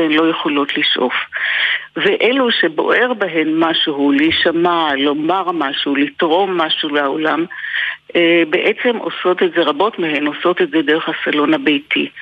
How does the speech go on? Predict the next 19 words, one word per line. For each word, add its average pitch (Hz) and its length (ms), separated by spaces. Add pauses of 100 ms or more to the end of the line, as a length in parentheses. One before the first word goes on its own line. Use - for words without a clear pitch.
(300)
זו 208 120
דרך 185 380
לגיטימית, 170 720
בעיקר 170 380
לאישה 170 400
יהודייה, 165 640 (320)
שכל - 360
כבודה 165 720
בבית, 160 480
הבית 165 380 (100)
פנימה, 202 400 (880)
אז 180 200
הרי 190 340
הסלון 190 480
הוא 170 180
הבית 170 400 (100)
פנימה, 156 500 (200)
אבל 156 220
מתוכו 160 800